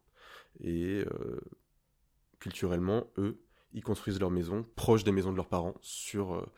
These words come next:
sur, euh, le, sur le site de, de Miquelon. Euh,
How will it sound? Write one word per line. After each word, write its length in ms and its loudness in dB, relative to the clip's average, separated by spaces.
sur, 420 -2
euh, 120 2
le, 340 -4
sur 220 -8
le 100 -4
site 360 -10
de, 320 -8
de 100 -10
Miquelon. 300 -4
Euh, 720 2